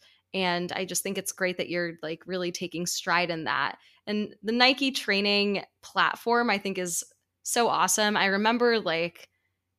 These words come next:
back in maybe twenty fourteen or twenty fifteen, I downloaded the Nike app and it had, like, all the Nike workouts and the Nike training. And it feels like you're being led by, like, a trusted source when you're doing those types of workouts,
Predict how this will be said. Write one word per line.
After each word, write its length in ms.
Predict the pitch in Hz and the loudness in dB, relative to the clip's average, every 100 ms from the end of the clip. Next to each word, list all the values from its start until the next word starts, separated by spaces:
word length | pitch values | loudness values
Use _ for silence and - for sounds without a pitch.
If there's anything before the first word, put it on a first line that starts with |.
| _ - | _ 4
back 260 | 180 190 | 4 4
in 80 | 196 | -2
maybe 220 | 196 185 | -4 -6
twenty 320 | 175 - 190 | -6 -4 -2
fourteen 500 | 190 190 185 - 190 | -2 -4 -4 -4 -4
or 60 | 185 | -4
twenty 260 | 175 185 175 | -4 -6 -6
fifteen, 520 | - 170 - 214 214 | -6 -8 -6 -2 0
I 120 | 196 | -2
downloaded 640 | 180 165 185 190 185 180 | 0 0 2 0 -2 -2
the 60 | 185 | -4
Nike 520 | 185 170 180 185 165 | -4 -4 -4 -6 -4
app 360 | - 151 202 254 | 0 2 2 -2
and 80 | 180 | -6
it 60 | |
had, 280 | 160 165 175 - | -2 0 0 -2
like, 200 | 156 139 | -6 -4
all 140 | 143 | -4
the 80 | 175 | -2
Nike 320 | 175 190 254 | -2 -4 -4
workouts 540 | 277 320 311 233 208 214 | -2 -2 2 2 2 -2
and 80 | |
the 60 | 202 | -4
Nike 300 | 190 190 214 | -4 -6 -10
training. 640 | - 247 254 247 214 190 | -8 -2 0 2 0 0
And 140 | 175 175 - - - - | -4 -8 -16 -20 -12 -6
it 160 | 208 | -6
feels 360 | - 240 247 240 | -4 2 2 2
like 160 | 202 | -4
you're 100 | 196 | -8
being 380 | 202 208 208 180 - | -4 -4 -4 -6 -10
led 500 | 185 190 190 202 196 | 0 2 2 0 0
by, 300 | 196 175 175 | 2 2 2
like, 180 | 180 - | -4 -8
a 40 | |
trusted 640 | - - 196 190 - 185 | -14 -4 -4 -2 -6 -2
source 640 | - - 170 170 294 339 - | 0 0 0 -2 -2 -4 -4
when 160 | 233 | -4
you're 160 | 196 190 | -2 -4
doing 280 | 202 185 196 | -4 -4 -2
those 160 | 196 | -4
types 240 | - 190 - | -2 -4 -4
of 120 | 175 | -4
workouts, 680 | 165 175 202 247 294 - | -6 0 4 4 2 0